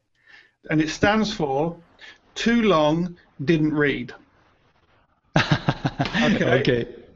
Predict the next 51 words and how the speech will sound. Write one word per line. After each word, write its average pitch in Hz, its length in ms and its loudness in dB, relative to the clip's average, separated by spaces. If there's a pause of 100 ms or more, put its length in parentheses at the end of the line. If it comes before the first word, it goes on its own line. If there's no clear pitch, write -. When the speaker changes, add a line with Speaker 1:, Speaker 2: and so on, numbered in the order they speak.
Speaker 1:
So 151 80 -4
Speaker 2:
Okay, 135 100 2
Speaker 1:
whenever 185 200 4
Speaker 2:
understand. 240 280 0
Speaker 1:
someone 226 240 -2
posts 185 460 0
on 180 200 0
your 160 260 0
blog 165 340 2
or 165 60 0
anything 160 240 0
that 151 60 -4
says 160 180 0
T 208 240 0
L 190 140 4
D 175 160 0
R, 143 200 2
they're 139 140 4
saying, 147 240 2
Speaker 2:
T 147 40 0
L 110 60 -2
D 110 40 -2
R. 107 60 -4
Speaker 1:
"Too 226 60 -4
long, 185 240 2
didn't 185 200 -2
read." 143 320 -2 (140)
Speaker 2:
This 127 240 -6
is 127 140 0
bad, 113 460 0
bad. 123 300 0
Speaker 1:
Yeah. 175 300 2 (200)
Speaker 2:
<laughs> - 200 -20
Speaker 1:
There's 202 160 0
a, 202 160 0
there's 185 160 0
another 214 340 0
one 175 240 2
I 170 180 4
like 160 260 2
to 147 100 -2
use 143 220 2
called 143 340 -2 (240)
T 185 200 4
L 160 160 4
D 147 160 2
W, 151 540 2 (460)
too 208 160 -2
long, 165 220 0
didn't 147 220 -2
watch. 131 380 -4